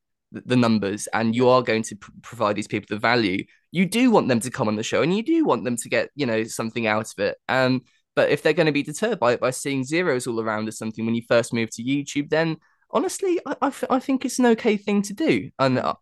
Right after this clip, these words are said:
Speaker 1: I, I, I would, I would tell people to do that. I wouldn't go crazy with it, not like, "Okay, I'm gonna put a hundred thousand subscribers on my YouTube account, account or something." We're talking, like, just a few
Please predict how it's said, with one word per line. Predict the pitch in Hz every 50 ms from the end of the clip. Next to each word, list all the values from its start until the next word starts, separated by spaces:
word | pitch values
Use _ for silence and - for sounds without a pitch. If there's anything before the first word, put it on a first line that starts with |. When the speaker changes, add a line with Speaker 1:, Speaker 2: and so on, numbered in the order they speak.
| -
Speaker 1:
I, | 131
I, | - - 131
I | 151
would, | 156 151 151 -
I | - 156
would | 165 160
tell | - 185 165 156
people | - - 165 156 - 156 147
to | - - 175
do | 214 220
that. | 180 123 92 101 - -
I | 156
wouldn't | 190 240 208 160 -
go | 151 135
crazy | 131 - - 127 160 160 135 110
with | 76
it, | -
not | 131 127 101
like, | 107 113 - _ _ _ _ _ _ - -
"Okay, | - - - 120
I'm | 117 113
gonna | 117 113
put | 143 123
a | 104
hundred | 127 123 113 117 -
thousand | - 117 110 107 107 110
subscribers | - - - - - 120 107 107 113 117
on | 110
my | 104 107
YouTube | 113 123 127 - - 107
account, | 110 - - - 80 - -
account | - - - 90 101
or | -
something." | - 98 - 135 151
We're | 208
talking, | 220 - 302 349 - - 185
like, | 151 131 131
just | - 147 - -
a | 123
few | _ - 151 139 131